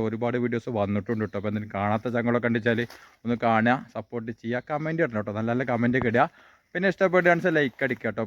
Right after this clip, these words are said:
പുതിയ ചങ്കോൾ ഒരുപാട് പേര് വന്നുകൊണ്ടേ ഇരിക്കുന്നുണ്ട്, പക്ഷെ ആരും സബ് ഒന്നും ചെയ്യണില്ല. അപ്പൊ നിങ്ങൾക്ക് ഇഷ്ടപ്പെടുകയാണെന്ന് വെച്ചിട്ട് സബ് ചെയ്തോളൂ ട്ടോ.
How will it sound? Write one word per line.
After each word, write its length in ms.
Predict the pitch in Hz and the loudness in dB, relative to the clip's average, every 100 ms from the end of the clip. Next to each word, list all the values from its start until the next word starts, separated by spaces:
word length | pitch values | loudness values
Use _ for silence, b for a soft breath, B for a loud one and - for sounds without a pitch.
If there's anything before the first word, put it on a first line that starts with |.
| 117 | -4
പുതിയ 160 | 117 143 | -4 0
ചങ്കോൾ 260 | 139 135 143 143 | 0 0 0 0
ഒരുപാട് 340 | 135 143 147 147 | 2 4 4 2
പേര് 200 | 143 139 139 | 0 2 2
വന്നുകൊണ്ടേ 400 | 131 135 135 139 | 0 -2 0 0
ഇരിക്കുന്നുണ്ട്, 360 | 135 135 120 120 | -2 -2 -2 0
പക്ഷെ 140 | 117 123 | 0 2
ആരും 160 | 120 120 | 2 0
സബ് 200 | 123 120 123 | -4 -4 -4
ഒന്നും 140 | 123 117 | -4 -2
ചെയ്യണില്ല. 260 | 113 110 107 | -2 -2 -2
അപ്പൊ 80 | 117 | -6
നിങ്ങൾക്ക് 200 | 117 135 | -8 -8
ഇഷ്ടപ്പെടുകയാണെന്ന് 500 | - 156 175 175 165 | -8 -4 2 2 2
വെച്ചിട്ട് 180 | 175 170 | -2 -2
സബ് 220 | 131 131 | 0 -2
ചെയ്തോളൂ 260 | 113 107 98 | -2 -2 -4
ട്ടോ. 120 | 117 | -4